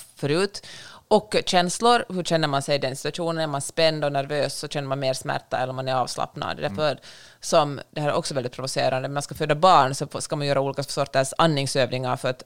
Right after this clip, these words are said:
Speaker 1: kroppen ska slappna av.
Speaker 2: Ja.
Speaker 1: Och, eh, när man slappnar av så känner man mindre smärta. Men hon sa att, eh, om kroppen vet att man har haft en arm så l-, är det mycket lätt att den har byggt banor kring att man har en arm och, eh, tror att man har ont i den armen trots att den inte existerar längre.
Speaker 2: Mhm.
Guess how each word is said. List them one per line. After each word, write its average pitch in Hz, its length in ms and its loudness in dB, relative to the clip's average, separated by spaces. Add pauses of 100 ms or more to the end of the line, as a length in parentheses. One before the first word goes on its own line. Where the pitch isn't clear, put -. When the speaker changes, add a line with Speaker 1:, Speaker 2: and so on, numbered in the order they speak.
Speaker 1:
kroppen 156 340 -2
ska - 120 -12
slappna 139 380 -2
av. 92 180 0 (240)
Speaker 2:
Ja. 104 240 -4
Speaker 1:
Och, 202 260 4
eh, 175 200 8 (220)
när 190 100 -2
man 180 120 2
slappnar 185 440 4
av 165 40 6
så 175 120 -6
känner 185 240 0
man 143 100 0
mindre 139 200 -4
smärta. 135 480 -8 (320)
Men 196 120 -4
hon 247 120 0
sa 233 220 8
att, - 280 2
eh, 175 140 2
om 185 80 -4
kroppen 208 360 0
vet 208 280 0
att - 120 -10
man 151 100 -2
har 151 100 0
haft - 300 0
en 156 100 0
arm 139 420 4 (540)
så 196 300 4
l-, 190 160 -4 (220)
är 208 80 0
det 196 120 0
mycket 208 300 -2
lätt 190 180 2
att 180 80 -4
den 175 100 0
har 180 80 -2
byggt 170 200 -6
banor 170 400 6
kring 160 160 -4
att 151 100 -6
man 160 80 -2
har 170 200 2
en 143 140 -2
arm 170 440 2 (320)
och, - 300 -2
eh, 165 220 6 (280)
tror 202 180 0
att 151 100 -2
man 156 120 0
har 156 120 -2
ont 151 160 -6
i 160 40 -2
den 156 140 -2
armen 151 320 2
trots 151 220 -4
att 147 80 -6
den 143 120 -6
inte - 160 -6
existerar 156 720 0
längre. - 300 -4
Speaker 2:
Mhm. 117 240 -8